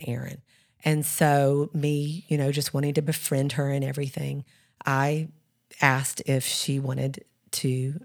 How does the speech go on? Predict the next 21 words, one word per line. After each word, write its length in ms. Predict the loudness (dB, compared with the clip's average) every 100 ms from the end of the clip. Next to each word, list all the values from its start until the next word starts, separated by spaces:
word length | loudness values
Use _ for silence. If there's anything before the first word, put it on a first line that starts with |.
| -2
allow 200 | 0 0
her 160 | -2
son 260 | -4 -2 -2
to 60 |
come 220 | 0 0 0
and, 160 | 0
like, 200 | -2 -4
spend 460 | -6 -2 0 0 2
the 120 | 2
weekend 300 | 2 0 0
with 140 | 0 -4
us. 220 | -8 -10 -14 _ _
Bill 180 | 4 6
just 180 | 4 0
happened 320 | 0 2 0
to 80 | 2
be 320 | 0 0 -4 -8 _
going 440 | 2 4 4 2 0
out 140 | 0 2
of 100 | 2
town, 520 | 0 0 2 0 -2